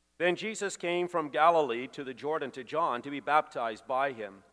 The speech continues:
And John would have prevented him, saying, "I need to be baptized by you, and you come to me?" But Jesus answered him, "Let it be so now, for thus it is fitting for us to fulfill all righteousness."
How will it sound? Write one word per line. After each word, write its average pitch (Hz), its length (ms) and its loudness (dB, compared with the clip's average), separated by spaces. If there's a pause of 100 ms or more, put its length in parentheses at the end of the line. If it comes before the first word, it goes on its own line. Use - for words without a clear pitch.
(1120)
And 147 80 -12
John 190 380 4
would 175 160 6
have 151 120 0
prevented 180 400 -2
him, 147 140 -4
saying, 175 480 -4 (720)
"I 214 200 6
need 220 180 -4
to 165 40 -4
be 151 140 -2
baptized 147 640 6
by 131 140 2
you, 127 420 -6 (720)
and 113 160 -10
you 143 200 -2
come 175 280 -6
to 123 100 -10
me?" 175 400 -8 (1200)
But 170 140 -6
Jesus 233 440 -2
answered 208 420 -2
him, 107 400 -6 (640)
"Let 160 200 2
it 185 140 -4
be 185 120 -8
so 165 260 0
now, 151 380 2
for 139 240 -8
thus 165 320 2
it 160 100 -12
is 151 160 -10
fitting 151 380 -6
for 139 160 -4
us 156 220 0
to 165 100 -12
fulfill 170 440 -4
all 135 160 2
righteousness." 117 880 -6